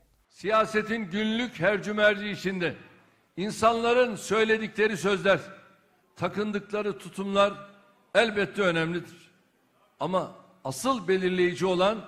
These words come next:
aynı insanların sandık başına gittiklerinde geleceklerine karar verirken nelere bakacakları, neleri dikkate alacaklarıdır.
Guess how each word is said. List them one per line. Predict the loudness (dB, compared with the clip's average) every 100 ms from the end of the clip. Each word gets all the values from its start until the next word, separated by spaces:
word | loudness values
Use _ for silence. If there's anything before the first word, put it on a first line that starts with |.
| -20 _ _ _
aynı | 4 4 4 -2
insanların | -2 0 0 2 2 0 -2 -10 -20 _ _
sandık | -6 0 0 0 -6 -2
başına | -2 0 0 -2
gittiklerinde | -4 -10 -12 -2 0 0 -2 2 2 0 -10 -20 _ -4
geleceklerine | 0 2 2 0 -4 0 0 0 -2 0
karar | 2 4 4 4
verirken | 0 0 -2 -2 -2 -12 -20 _ -6
nelere | 0 4 6 6 4
bakacakları, | 2 0 0 -2 2 2 4 2 -2 -16 _ _ -6
neleri | 0 4 4 4 0 -2 -10 -20 _ _ _
dikkate | -12 -4 -4 0 2
alacaklarıdır. | 2 -2 -4 -6 -8 -8 -12